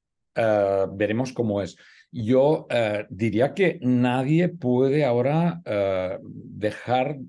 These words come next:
de estar atento a lo que se avecina. Entonces, ¿cómo? Claro, no es fácil, pero cada uno tiene en su trabajo, se-, en su á-, ámbito, me refiero, eh, algún tipo de,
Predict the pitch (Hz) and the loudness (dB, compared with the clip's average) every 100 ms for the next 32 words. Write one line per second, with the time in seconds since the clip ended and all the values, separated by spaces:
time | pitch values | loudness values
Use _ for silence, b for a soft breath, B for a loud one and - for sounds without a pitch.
0 | _ 123 113 107 107 104 - 127 165 160 | _ -8 -6 -4 -4 -6 -4 -2 0 -2
1 | 147 175 170 101 92 92 92 85 - 98 | 0 0 0 -2 0 -2 -4 -6 -8 -4
2 | 90 85 135 143 90 120 107 - 180 175 | -4 -4 -4 -4 -4 -6 -6 -2 0 2
3 | 92 80 B B B 107 139 95 123 117 | 0 -4 B B B 0 0 0 -4 -4
4 | 131 156 160 - 104 98 90 B B B | -4 -2 -4 -4 0 0 0 B B B
5 | _ - 113 127 160 165 151 139 120 107 | _ 0 2 4 2 2 0 0 0 -2
6 | - 120 101 104 104 127 - 175 170 101 | -4 -4 -2 0 0 -2 0 0 0 -6
7 | 104 85 85 87 95 - 92 101 110 - | -4 -8 -6 -6 -6 -12 -12 -8 -6 -2
8 | 165 170 - - 104 127 - B B B | -2 -2 -12 -10 -4 -4 -4 B B B
9 | _ 117 110 104 101 95 175 - 104 98 | _ -2 0 0 -2 -6 -10 -2 -2 2
10 | 151 160 160 180 175 139 107 98 101 98 | 2 2 2 -2 2 2 2 0 -2 -2
11 | - | -4